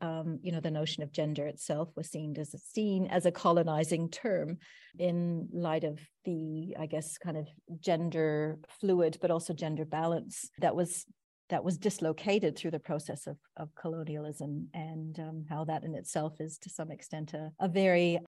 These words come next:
loaded conversation, because there's a lot, there's a lot in that. I want to turn to perhaps looking at L G B T Q I plus. There's a, a section on, you know, uh, language and words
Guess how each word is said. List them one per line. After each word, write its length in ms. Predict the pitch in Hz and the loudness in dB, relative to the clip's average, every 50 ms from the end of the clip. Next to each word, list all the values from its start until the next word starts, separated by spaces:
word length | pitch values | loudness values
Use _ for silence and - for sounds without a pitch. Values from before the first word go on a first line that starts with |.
| - | -4
loaded 400 | 190 185 208 214 220 208 208 180 | 0 2 4 4 6 4 2 0
conversation, 720 | - 185 190 180 175 175 175 - - 175 175 - - 151 147 | 0 2 2 2 2 2 0 2 2 2 2 0 -2 -4 -4
because 320 | 147 147 - 165 160 156 | -4 -4 -4 -6 -6 -6
there's 200 | - 160 165 151 | -4 -6 -4 -4
a 60 | 165 | -4
lot, 340 | 160 165 160 147 147 - - - - _ _ - | -2 -2 -2 -2 -4 -6 -10 -18 -20 _ _ -2
there's 160 | 175 170 - | -2 0 0
a 60 | 170 | -2
lot 240 | 156 160 160 156 170 | -2 -2 -2 -2 -2
in 160 | 160 - 165 | -2 -4 -4
that. 200 | 156 156 151 - 151 - - - - - | -4 -4 -6 -8 -10 -14 -20 -16 0 4
I 80 | - 247 | 6 8
want 160 | 240 311 311 | 8 8 6
to 60 | 403 | 6
turn 260 | - - 302 285 269 262 | 4 6 8 10 10 8
to 140 | 269 285 254 | 8 4 2
perhaps 380 | 262 247 247 214 247 247 - | 2 2 2 4 2 2 2
looking 220 | - 240 240 226 208 | 0 -2 0 0 2
at 80 | - | 4
L 100 | 202 208 | 4 2
G 160 | 202 190 220 208 | 4 4 2 2
B 180 | - 208 202 | 2 0 0
T 200 | 196 - - 202 | -2 -2 -6 -8
Q 260 | - - - 196 185 | -8 -6 -4 0 4
I 300 | 190 185 185 180 175 175 175 - _ _ _ _ _ | 6 6 8 6 6 4 2 -4 _ _ _ _ _
plus. 460 | - 214 160 - 240 - - - - - - _ - | 0 0 0 0 -2 -6 -8 -12 -12 -14 -16 _ -2
There's 200 | - 170 165 175 | -2 0 2 2
a, 100 | 175 170 170 175 | 0 0 -2 -4
a 100 | - - | -8 -6
section 480 | 170 - - 208 - - - - 208 190 | -4 0 0 0 2 0 0 0 0 0
on, 360 | 180 165 165 160 165 165 165 - | 2 2 0 0 0 -2 -4 -4
you 120 | 180 170 | -6 -6
know, 200 | 151 156 151 156 156 - | -4 -6 -6 -8 -10 -10
uh, 220 | 151 143 147 151 | -8 -8 -8 -6
language 540 | 147 156 190 202 214 208 208 214 196 190 - | 0 4 4 6 6 6 4 2 2 2 0
and 180 | 165 147 151 165 | -4 -4 0 2
words 540 | 214 214 202 202 196 190 196 - - - | 2 4 4 4 2 2 -2 -6 -8 -10